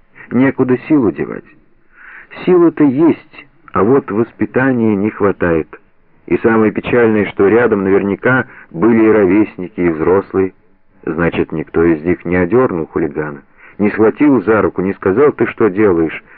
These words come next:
Ты же уродуешь красоту, в которой живешь». А теперь пройдем по Яблоневой аллее Третьей Фрунзенской улицы. Сколько поломанных сучьев на красавицах яблонях. Это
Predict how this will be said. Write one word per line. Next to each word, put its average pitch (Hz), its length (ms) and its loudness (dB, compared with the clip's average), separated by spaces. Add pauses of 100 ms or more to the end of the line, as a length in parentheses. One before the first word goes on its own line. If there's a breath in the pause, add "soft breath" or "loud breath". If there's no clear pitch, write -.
(200 loud breath)
Ты 110 160 2
же 104 100 0
уродуешь 110 540 2
красоту, - 640 -2 (200 loud breath)
в - 80 -20
которой 110 420 0
живешь». 95 480 0 (1200)
А 107 100 0
теперь 120 320 0
пройдем 117 460 0
по 110 100 -4
Яблоневой 101 760 2
аллее 113 340 2 (240 loud breath)
Третьей 101 360 0
Фрунзенской 92 600 -2
улицы. 76 520 -6 (520 loud breath)
Сколько 151 420 0
поломанных 143 720 0 (120)
сучьев 131 480 0 (220 loud breath)
на 110 160 -2
красавицах 110 760 -2
яблонях. 67 600 -4 (720 soft breath)
Это 147 280 0